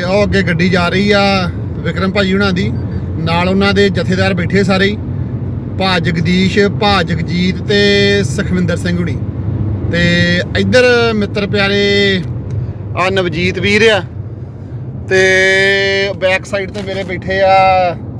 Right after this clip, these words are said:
ਕਵਲ ਹੁਣੀ ਤੇ ਦੀਪਕ। ਤੇ ਨਾਲ ਆਪਾਂ ਗੱਡੀ 'ਚ ਬਿਠਾਵਾਂਗੇ ਤ-,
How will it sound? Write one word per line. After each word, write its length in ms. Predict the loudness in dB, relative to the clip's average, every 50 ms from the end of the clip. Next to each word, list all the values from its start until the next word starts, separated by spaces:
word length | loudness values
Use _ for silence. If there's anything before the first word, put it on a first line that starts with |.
| -12 -4 0
ਕਵਲ 240 | 0 0 2 0 -2
ਹੁਣੀ 220 | -2 -4 -4 -4
ਤੇ 340 | -4 -4 -2 0 0 0 0
ਦੀਪਕ। 420 | 0 -2 -2 -2 -2 -2 -2 -2 -2 -2 -2 -4 -4 -6 -8 -8 -8 -4 -2
ਤੇ 60 | -2
ਨਾਲ 320 | 0 2 2 4 4 4 2
ਆਪਾਂ 240 | 0 0 -2 -4
ਗੱਡੀ 240 | -2 -4 -4 -4 -4
'ਚ 100 | -4 -2
ਬਿਠਾਵਾਂਗੇ 840 | -4 -2 -2 -2 -2 -2 -4 -4 -4 -4 -2 -2 0 0 0 -2 -2 -2 -2
ਤ-, 140 | -4 -4 -4